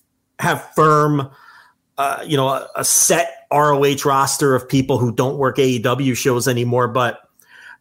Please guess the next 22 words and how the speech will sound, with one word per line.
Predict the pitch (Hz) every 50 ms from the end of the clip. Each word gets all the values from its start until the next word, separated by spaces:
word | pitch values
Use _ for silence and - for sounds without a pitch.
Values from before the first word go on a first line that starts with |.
| _ -
um, | - 143 131 127 113 98 90 80 - - _ _ _ _ _ _ _ _ _ _ _ _ 120 - _ _ _ _ _ _ _ _ _ _ _ _ _ _ _ _ _ _ _ _ _ _ _ -
while | 160 147 139 151 160 185 196 190 202 175
there's | 170 175 175 175 170 143 - - - - - - _ _ _ _ _ _ -
commingling | - - 165 175 175 165 156 160 160 165 160 151 151 151 147 139 143 139 127
between | 131 131 - 147 147 147 139 135
the | 131
two | 127 - 143 131
rosters, | 127 139 143 147 156 151 - - 139 127 123 -
it's | - 120 - - -
just | 156 139 - - -
not | 123 131 143 143 151 - -
going | - 156 139 135 135 131
to | 131 - 139 131 123 120 120 117 - _ _ _ _ _ _ - - -
feel | 151 160 156 151 147 139 135
like | 123 131 127 123 123 123 - - -
its | - 123 - - - -
own | 143 135 139 139 135 135 127
genuine | - 147 143 143 143 139 135 131 127 131 127
promotion | - 131 123 127 131 135 131 - - 123 117
until | 117 117 - - 131 120 113
that | 120 117 113 101
happens. | 120 117 113 107 - - - - - - - -